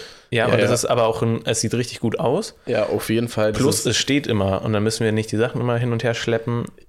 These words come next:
Speaker 2: Ich hab grad mal reingeschaut in unser YouTube-Studio nebenbei und, äh, sehe halt die Thumbnails von allen. Und ich muss sagen, das im Wohnzimmer sieht eigentlich richtig, also sieht irgendwie richtig, äh, sympathisch, gemütlich aus, sag ich mal, weißt du? Also
Speaker 1: Ja,
Speaker 2: da
Speaker 1: find
Speaker 2: würde ich
Speaker 1: ich
Speaker 2: auf
Speaker 1: auch.
Speaker 2: jeden Fall raufklicken.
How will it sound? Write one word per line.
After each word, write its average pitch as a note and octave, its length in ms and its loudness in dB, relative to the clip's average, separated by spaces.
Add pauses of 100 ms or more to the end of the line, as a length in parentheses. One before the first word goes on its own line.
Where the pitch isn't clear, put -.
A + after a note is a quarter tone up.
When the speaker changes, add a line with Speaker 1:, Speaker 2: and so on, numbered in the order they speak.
Speaker 2:
Ich G#2+ 220 -6
hab C3+ 120 -4
grad C#3 180 0
mal A2+ 460 2
reingeschaut A#2+ 560 0
in A2+ 100 -2
unser G#2+ 380 2
YouTube-Studio A2+ 580 0
nebenbei G2 500 2 (320)
und, G#2+ 800 0
äh, G2+ 220 2
sehe G2+ 160 0
halt G2+ 120 0
die G#2 80 -2
Thumbnails A#2 440 0
von G2 120 0
allen. G#2+ 280 0 (340)
Und G#2+ 80 -2
ich G#2 100 -2
muss C#3 220 0
sagen, D3+ 560 2 (460)
das D3+ 280 0
im B2 240 -4
Wohnzimmer D3+ 400 0
sieht C#3 180 -4
eigentlich D#3 220 0
richtig, D#3 320 -2
also C3 160 0 (220)
sieht C#3 240 -4
irgendwie E3 160 2
richtig, D#3 480 -6
äh, C3 180 2
sympathisch, C3 600 -2
gemütlich C3+ 440 0
aus, G2 200 2
sag F#2+ 180 4
ich F#2+ 80 0
mal, G2+ 160 2
weißt G#2+ 180 0
du? D3 80 2
Also A2 340 2
Speaker 1:
Ja, A2 40 -2 (380)
Speaker 2:
da B2+ 60 4
Speaker 1:
find D3+ 100 2
Speaker 2:
würde A2 100 4
ich G#2 60 4
Speaker 1:
ich - 40 6
Speaker 2:
auf G#2 60 4
Speaker 1:
auch. - 40 4
Speaker 2:
jeden D3 120 2
Fall C#3+ 100 2
raufklicken. D3 760 -2